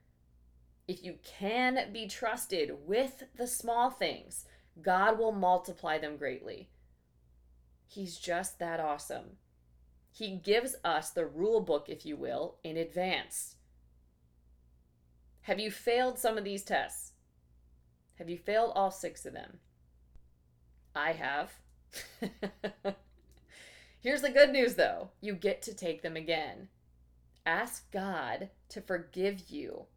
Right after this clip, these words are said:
for the places where you failed. Forgive yourself while you're at it, and then get ready for your next promotion in life. So good!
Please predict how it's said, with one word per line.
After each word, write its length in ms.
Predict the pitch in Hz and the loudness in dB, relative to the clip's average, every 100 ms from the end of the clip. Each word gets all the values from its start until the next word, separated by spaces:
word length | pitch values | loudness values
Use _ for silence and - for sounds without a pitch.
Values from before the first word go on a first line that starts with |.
| - | -8
for 160 | 185 | -4
the 80 | 170 | -4
places 420 | - 160 160 170 | -4 -6 -6 -6
where 120 | 165 | -6
you 160 | 151 151 | -6 -6
failed. 440 | - - - - - _ _ _ _ _ | -8 -6 -6 -8 -14 _ _ _ _ _
Forgive 420 | 175 165 165 147 | -6 -4 -2 -2
yourself 760 | 180 226 - 202 147 156 - - - | -2 -6 -4 0 0 -2 -6 -18 -4
while 160 | 151 | -2
you're 160 | 147 165 | 0 -2
at 240 | 147 127 | -2 -2
it, 240 | 127 139 - - - - _ - | -4 -6 -10 -20 -20 -20 _ -4
and 180 | 156 165 | -2 0
then 260 | 165 156 | -2 -4
get 360 | - 165 185 - - | 2 2 2 -4 -12
ready 580 | 160 170 165 131 127 - _ _ - | 2 4 4 0 -10 -14 _ _ -12
for 100 | 185 | -6
your 200 | 156 143 | -4 -4
next 440 | 131 151 - - - | -6 -8 -12 -18 -18
promotion 760 | - 190 160 131 - 156 139 147 _ | -6 -4 -2 -4 -6 -8 -8 -12 _
in 340 | 170 151 147 147 160 _ - | -12 -10 -10 -14 -18 _ -16
life. 640 | 147 139 120 - - - _ _ _ _ _ _ _ _ _ _ _ _ - | -8 -6 -6 -8 -14 -20 _ _ _ _ _ _ _ _ _ _ _ _ -18
So 380 | - - - 466 | 0 4 4 6
good! 480 | - - 392 - | 4 6 4 2